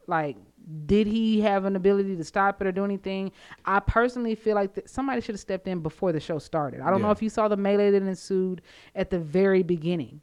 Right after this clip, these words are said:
Speaker 1: I mean,
Speaker 2: Mm-hmm.
Speaker 1: hours before the
Speaker 2: People
Speaker 1: actual
Speaker 2: jumping
Speaker 1: fest-
Speaker 2: over the turnstiles and jumping over walls to
Speaker 1: Yes.
Speaker 2: get in there.
Speaker 1: Ripping down fences. I mean, and they, I'm thinking,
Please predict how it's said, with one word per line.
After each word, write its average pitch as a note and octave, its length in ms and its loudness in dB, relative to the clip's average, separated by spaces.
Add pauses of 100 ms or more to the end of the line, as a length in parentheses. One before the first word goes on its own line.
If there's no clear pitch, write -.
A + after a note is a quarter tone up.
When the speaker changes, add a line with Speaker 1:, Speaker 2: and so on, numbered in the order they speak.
Speaker 1:
I E3 120 0
mean, F3 180 0
Speaker 2:
Mm-hmm. D3 80 -8
Speaker 1:
hours A3+ 480 8
before G3+ 480 2
the F#3 120 4
Speaker 2:
People E3 140 8
Speaker 1:
actual F3+ 200 8
Speaker 2:
jumping F3 260 6
Speaker 1:
fest- D#3+ 80 8
Speaker 2:
over E3 320 10
the D3+ 140 6
turnstiles D#3+ 960 2
and C#3 100 2
jumping D3+ 280 4
over C#3 200 4
walls D3 520 8
to C#3+ 60 4
Speaker 1:
Yes. B2+ 60 0
Speaker 2:
get C#3 140 4
in D3+ 160 2
there. G#2 280 -4 (460)
Speaker 1:
Ripping C4+ 400 4
down B3+ 240 2
fences. B3 500 -2
I G3 40 0
mean, G#3+ 340 2
and G3+ 240 0
they, A3+ 320 6 (340)
I'm E4 220 4
thinking, F#3+ 480 -2